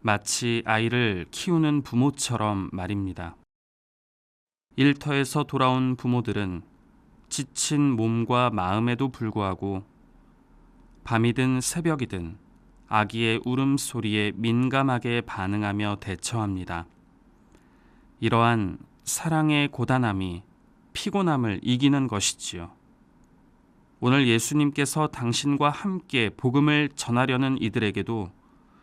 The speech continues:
이 사랑의 고단함에 초대하십니다.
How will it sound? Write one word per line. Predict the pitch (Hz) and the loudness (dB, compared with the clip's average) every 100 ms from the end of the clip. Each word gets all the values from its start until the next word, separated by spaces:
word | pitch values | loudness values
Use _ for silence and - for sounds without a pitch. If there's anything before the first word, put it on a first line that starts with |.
| - - _ - | -20 -20 _ -4
이 | 113 117 110 87 - | 0 2 0 -4 -6
사랑의 | - - 180 165 160 156 147 | -8 -4 -2 2 2 2 0
고단함에 | - 117 135 131 104 92 85 95 - - _ | -4 0 2 4 2 -2 -6 -10 -16 -20 _
초대하십니다. | - - 180 156 113 - 101 90 85 | -10 -4 -2 0 -2 -2 -4 -6 -8